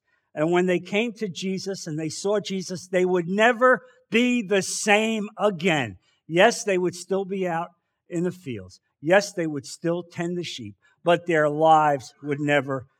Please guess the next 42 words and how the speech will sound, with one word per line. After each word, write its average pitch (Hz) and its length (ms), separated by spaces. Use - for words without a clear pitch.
be 139 280
the 131 140
same. 135 560
Their 175 180
joy 175 480
was 156 280
overflowing 160 840
in 175 200
praise 180 480
to 170 100
God, 147 540
and 165 180
they 165 120
were 156 120
talking 165 500
about 151 280
the 170 60
Messiah 147 680
and 151 160
what 156 200
the 156 80
God 165 320
had, 160 260
God 165 220
had 156 140
done. 165 180
They 285 160
recognized 214 840
that 202 160
the 202 80
Messiah 190 560
had 165 220
come. 240 340
They 285 140
recognized 254 800
it 175 100
because 233 320
God 277 340
had 294 160
spoken 320 580
to 254 120
them 165 300